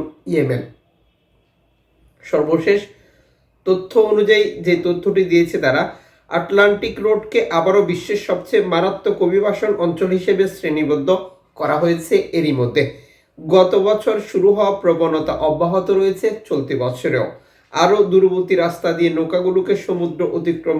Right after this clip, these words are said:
করে এল হিউরো দ্বীপে যেতে বাধ্য করা হচ্ছে, যেহেতু সেনেগাল এবং মোরতানিয়া উপকূল নিয়ন্ত্রণ জোরদার করেছে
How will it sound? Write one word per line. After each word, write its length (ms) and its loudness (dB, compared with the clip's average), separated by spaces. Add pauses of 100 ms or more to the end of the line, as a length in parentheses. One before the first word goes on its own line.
(120)
করে 160 2 (460)
এল 240 4
হিউরো 360 6 (200)
দ্বীপে 300 -2
যেতে 180 -2 (180)
বাধ্য 180 -6 (120)
করা 140 0
হচ্ছে, 300 -4 (420)
যেহেতু 360 2 (500)
সেনেগাল 460 4 (160)
এবং 220 2 (200)
মোরতানিয়া 640 0
উপকূল 320 -2 (120)
নিয়ন্ত্রণ 420 0 (320)
জোরদার 440 -2
করেছে 340 -2